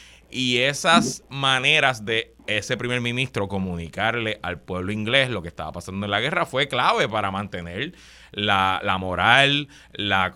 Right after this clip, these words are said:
la, la, la, la, el apoyo en la guerra, el apoyo a las tropas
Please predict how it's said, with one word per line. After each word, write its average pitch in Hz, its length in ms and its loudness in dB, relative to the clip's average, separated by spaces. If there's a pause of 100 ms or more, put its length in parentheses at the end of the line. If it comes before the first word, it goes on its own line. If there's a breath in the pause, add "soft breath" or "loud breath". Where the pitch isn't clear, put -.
la, 90 420 0
la, 87 240 -4
la, 87 340 0
la, 87 320 -4
el 104 120 0
apoyo 110 440 0
en 135 100 2
la 120 140 6
guerra, 135 320 2
el 123 60 2
apoyo 117 400 2
a 123 40 6
las 117 120 2
tropas 156 360 2